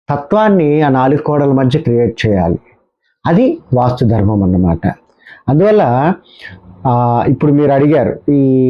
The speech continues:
ఇవన్నీ వాళ్ళకి ఏం అర్థం కావుతుందని. ఖచ్చితంగా ఈ రోజున మీలాంటి వాళ్ళు ఇన్ని రకాల క్వశ్చన్స్ వేయడం వల్ల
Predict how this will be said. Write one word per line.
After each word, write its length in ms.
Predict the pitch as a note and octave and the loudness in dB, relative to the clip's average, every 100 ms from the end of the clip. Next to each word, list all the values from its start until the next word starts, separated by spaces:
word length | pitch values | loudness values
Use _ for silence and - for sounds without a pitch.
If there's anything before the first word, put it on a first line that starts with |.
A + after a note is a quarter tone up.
| B2 B2 A#2+ C#3 | 2 0 0 0
ఇవన్నీ 320 | B2 B2 D3 | 0 0 0
వాళ్ళకి 320 | D#3 B2+ A#2 | 0 0 0
ఏం 100 | B2+ | -2
అర్థం 280 | B2 G2 A2+ | 0 0 0
కావుతుందని. 520 | A2 G2+ G2 F#2+ - - _ _ _ _ - | 0 -2 -4 -6 -6 -12 _ _ _ _ -6
ఖచ్చితంగా 600 | C3+ E3+ G3+ F#3+ F3+ E3+ C3 | -2 0 2 2 0 -2 -2
ఈ 100 | B2 | 0
రోజున 240 | C#3 C#3+ | 0 0
మీలాంటి 420 | B2 B2+ C#3+ C3 | 0 0 0 0
వాళ్ళు 280 | C#3 C#3 C3 | 0 0 0
ఇన్ని 240 | C3 A#2+ | 0 0
రకాల 320 | A#2+ A2+ C#3+ C#3 | 0 -2 -2 -2
క్వశ్చన్స్ 420 | A#2+ A2 B2+ B2+ | -2 0 -2 0
వేయడం 220 | B2 A#2 | 0 0
వల్ల 280 | A2+ G#2+ | 0 -2